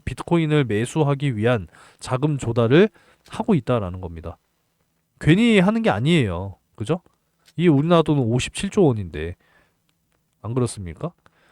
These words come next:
그래서 앞으로 이 비트코인, 정말 이 패권 전쟁 속에서 여러분들이 딱 한 개만 모아 놓으시면 돼요. 한 개만. 이천백만 개 중에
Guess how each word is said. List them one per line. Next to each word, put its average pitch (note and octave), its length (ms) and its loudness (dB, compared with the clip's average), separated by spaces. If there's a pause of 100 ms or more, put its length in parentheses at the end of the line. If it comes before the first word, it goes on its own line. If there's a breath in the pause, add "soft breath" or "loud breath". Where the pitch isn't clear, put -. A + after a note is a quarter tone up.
(200)
그래서 B2 400 -2
앞으로 C3+ 340 0
이 A#2+ 120 0
비트코인, A#2+ 600 -4
정말 C3 320 -4
이 B2+ 120 -6
패권 F#3+ 440 -2
전쟁 C3 360 -4
속에서 G2+ 480 -8 (340 soft breath)
여러분들이 D#3 460 2 (100)
딱 - 160 2 (200)
한 D#4+ 360 -4
개만 C#4 260 4
모아 C3 300 2
놓으시면 A2 500 -6
돼요. D#2+ 320 -12
한 B2+ 220 -12
개만. F2 240 -10 (840)
이천백만 D3+ 920 0
개 C#3+ 140 4
중에 A2+ 460 -6